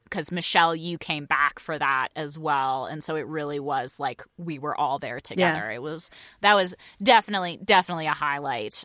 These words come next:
Speaker 1: for sure. Yeah, and the live show was so much fun. We were, I was just talking with the other, the other boys about this, but, uh, we had, we had so much fun doing that, and it was just a totally different way of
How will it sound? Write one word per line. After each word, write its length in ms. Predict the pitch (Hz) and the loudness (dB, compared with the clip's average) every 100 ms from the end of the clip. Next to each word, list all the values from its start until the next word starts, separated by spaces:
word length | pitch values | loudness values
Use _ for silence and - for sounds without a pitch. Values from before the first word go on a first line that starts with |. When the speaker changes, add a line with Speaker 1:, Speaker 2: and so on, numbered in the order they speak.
| _ | _
Speaker 1:
for 200 | - 170 | -8 -8
sure. 680 | - - 160 147 90 95 - _ - - - _ _ _ | -6 -6 -6 -4 -4 -6 -8 _ -20 -20 -20 _ _ _
Yeah, 340 | 196 180 151 147 | -2 2 2 2
and 120 | 196 | 4
the 80 | 202 | 6
live 260 | 202 190 180 | 8 6 4
show 240 | - 156 | 0 0
was 160 | 147 156 | 0 0
so 180 | 175 151 | 2 0
much 240 | 139 - | -4 -6
fun. 460 | 151 110 110 131 - 175 | -2 -2 -4 -10 -12 -8
We 160 | 180 | -6
were, 120 | 151 - | -4 -2
I 80 | 170 | -2
was 120 | 147 | -2
just 180 | 147 - | -4 -2
talking 280 | 151 143 147 | -2 -4 -10
with 260 | 143 - _ _ _ _ - | -14 -18 _ _ _ _ -12
the 200 | 185 175 | -4 -2
other, 260 | 156 147 139 160 | 0 -2 -6 -2
the 180 | 196 | 6
other 200 | 220 214 | 8 8
boys 400 | 185 185 165 165 | 4 2 2 0
about 320 | 185 151 147 - | -2 -2 -2 -4
this, 360 | 151 156 - - | -6 -4 -4 -2
but, 260 | 175 117 | -2 0
uh, 320 | - 156 143 165 | 0 0 -2 -6
we 140 | 185 170 | -8 -2
had, 260 | 165 147 - 185 | 0 0 -2 -6
we 100 | 170 | -2
had 180 | 156 | -2
so 120 | - 147 | -2 -6
much 200 | 147 - | -8 -6
fun 320 | 156 135 156 | -6 -6 -8
doing 340 | 165 151 143 | -10 -10 -8
that, 260 | 120 135 - | -6 -4 -4
and 100 | 160 | -6
it 40 | 160 | -6
was 200 | 160 - - - | -8 -10 -12 -4
just 180 | 196 | -2
a 80 | 180 | -2
totally 360 | 180 208 170 160 | 0 -2 -2 -4
different 340 | 165 175 - | -4 -6 -6
way 240 | 160 147 151 | -2 -2 -4
of 280 | 147 - | -8 -14